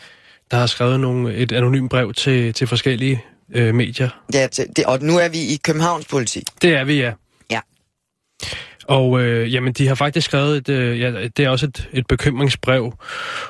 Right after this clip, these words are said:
Speaker 1: Og, øh, de, de starter det sådan her: "Vi er efterhånden en stor gruppe af politifolk fra Københavns Politi, der ikke ser anden udvej end at skrive til jer.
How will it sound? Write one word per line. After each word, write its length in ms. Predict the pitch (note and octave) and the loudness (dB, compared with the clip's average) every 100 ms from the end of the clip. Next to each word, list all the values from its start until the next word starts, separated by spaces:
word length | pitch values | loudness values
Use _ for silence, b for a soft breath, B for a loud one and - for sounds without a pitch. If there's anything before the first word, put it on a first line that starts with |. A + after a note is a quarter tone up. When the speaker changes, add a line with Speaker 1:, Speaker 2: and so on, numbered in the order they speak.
| - | 0
Speaker 1:
Og, 360 | C3 B2+ B2 | 4 4 4
øh, 120 | A#2+ A2+ | 2 2
de, 120 | C3+ | 0
de 220 | B2 - C3 | 0 0 0
starter 300 | C3+ D3+ E3+ | 2 0 0
det 100 | C#3 | 0
sådan 220 | D3+ C#3 | 0 2
her: 200 | C#3+ C3+ | 2 0
"Vi 200 | C3 C3+ | 0 0
er 40 | |
efterhånden 340 | C3+ D3 C#3+ C#3+ | 0 0 0 0
en 60 | |
stor 240 | C3 D#3 C3+ | 0 0 0
gruppe 300 | C#3 C3 D3 | -2 0 0
af 60 | |
politifolk 600 | C3+ C3 - D3 D3+ B2 | 0 0 0 0 0 -2
fra 100 | - | -2
Københavns 440 | B2+ B2 A#2+ C3 - | 0 0 0 -2 -2
Politi, 520 | B2+ A2+ - E3+ C#3 | 0 0 0 -2 -2
der 80 | - | 0
ikke 260 | C3 C3+ D3+ | 2 2 0
ser 200 | C#3+ B2+ | 0 0
anden 260 | A#2 B2+ C3+ | 0 0 2
udvej 340 | B2+ B2+ C3 | 2 2 0
end 180 | A#2 A#2+ | 0 -2
at 60 | |
skrive 300 | A2 B2 B2+ | 0 0 2
til 200 | C3+ - | 2 0
jer. 140 | A#2 | 0